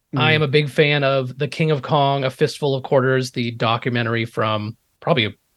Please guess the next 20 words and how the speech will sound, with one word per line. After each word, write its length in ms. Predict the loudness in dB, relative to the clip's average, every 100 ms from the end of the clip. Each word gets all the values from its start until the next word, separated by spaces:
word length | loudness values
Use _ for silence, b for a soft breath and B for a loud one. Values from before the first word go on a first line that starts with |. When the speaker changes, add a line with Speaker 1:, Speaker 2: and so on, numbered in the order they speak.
| _ _
Speaker 2:
ten, 180 | -8 -4
fifteen 280 | -2 -4 0
years 180 | 4 4
ago 140 | 2
now, 340 | 2 2 0 -2 B B B B -2
um, 420 | 2 2 0 -4 2
all 160 | 6 8
about 240 | 8 6 2
this 380 | 0 0 -4 -10 _ _ -2
motherfucker. 640 | 0 2 2 0 -4 -8 -8
I 160 | -8
hate 340 | -2 2 2 2
Billy 220 | 0 0
Mitchell. 420 | -2 -4 -6 -6
He 180 | -2 0
is 140 | 2
such 220 | 2 2
a 80 | 2
pompous 500 | -2 -2 0 0 0
asshole. 640 | 0 0 -2 -2 -4 -6